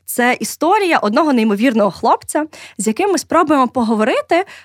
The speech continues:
про те, а як людина із досвідом силовим, фізичним та дуже далеким від волонтерства опинилася у серці волонтерського руху,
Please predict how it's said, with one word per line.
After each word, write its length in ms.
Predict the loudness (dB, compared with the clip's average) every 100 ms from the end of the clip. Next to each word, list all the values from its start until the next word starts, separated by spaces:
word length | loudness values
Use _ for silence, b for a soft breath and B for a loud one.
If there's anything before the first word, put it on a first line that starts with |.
| _
про 160 | -4
те, 280 | 2 4 4 2
а 100 | 0
як 400 | 2 2 0 -4
людина 500 | -2 0 2 0 -2
із 180 | -6 -4
досвідом 720 | 0 0 -2 -6 0 0 -2 B B -14
силовим, 880 | -4 -2 0 0 0 0 -2 -4 -10
фізичним 920 | -6 -4 -2 0 0 -4 -6 -4 -4
та 180 | 0 0
дуже 280 | 2 0 -2
далеким 680 | 2 0 2 0 0 -2 -2
від 140 | -2
волонтерства 880 | -2 -2 0 0 0 -4 -2 -2 -2 b b b -6
опинилася 840 | -2 0 2 2 0 -2 -2 -4 -4
у 60 |
серці 460 | -2 0 0 -2 -6
волонтерського 680 | -6 -2 -2 -4 -8 -6 -2
руху, 400 | -2 -4 -8